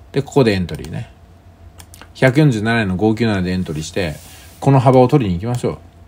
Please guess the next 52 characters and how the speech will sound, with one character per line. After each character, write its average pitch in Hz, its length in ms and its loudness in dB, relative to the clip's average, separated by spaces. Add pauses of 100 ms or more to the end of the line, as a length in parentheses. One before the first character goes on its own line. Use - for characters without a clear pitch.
(140)
う。 - 20 -14
ね。 95 200 -10 (680)
一 110 220 -2
円 110 100 0
半 104 220 -4
と 87 80 -8
か 87 80 -6
二 113 140 0
円 87 120 0
で 67 60 -8
す - 100 -20
よ。 - 80 -16 (720)
で、 165 140 0
こ - 120 -4
こ 160 80 4
で 151 80 4
ロ 135 120 4
ス - 80 -10
カ 123 80 0
ッ - 80 -10
ト。 - 160 -12 (100)
ま 135 120 -10
あ、 - 20 -10
百 - 320 -2
四 196 140 4
十 139 100 4
六 120 160 2
円 104 160 0
に、 82 180 -4 (540)
多 139 100 2
分、 107 240 0 (720)
こ - 140 -2
れ 131 80 6
か 156 100 2
ら 139 140 2
自 107 180 -6
力 147 220 4
で 151 160 4
な 143 140 4
る 127 100 0
こ 101 80 -8
と 87 80 -8
は 80 60 -6
な 78 140 0
い 139 80 6
で 98 60 -2
し - 100 -10
ょ 78 60 -10
う 71 60 -12
ね。 82 80 -10
う - 20 -10
ん。 92 40 -10